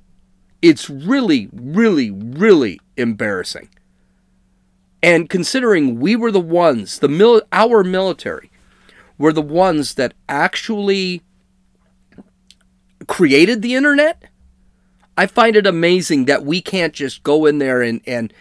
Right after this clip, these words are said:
I know we can. We're just not doing it. We're just not paying for it. Joe Biden today sat back and,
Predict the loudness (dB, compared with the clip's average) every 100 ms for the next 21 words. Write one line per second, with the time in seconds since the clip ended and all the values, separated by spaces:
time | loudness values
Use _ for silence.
0 | _ -2 2 6 6 4 2 0 -2 -2
1 | -6 -8 -2 -2 -2 -4 -4 -2 -4 -4
2 | -8 -8 -8 -8 -6 -6 -6 -12 -10 -8
3 | -10 -14 -12 -10 -10 -14 _ _ _ _
4 | _ _ _ _ _ _ 4 4 6 4
5 | 2 0 -6 -2 0 -2 -6 -20 _ -6
6 | -2 0 0 -2 -4 -6 -6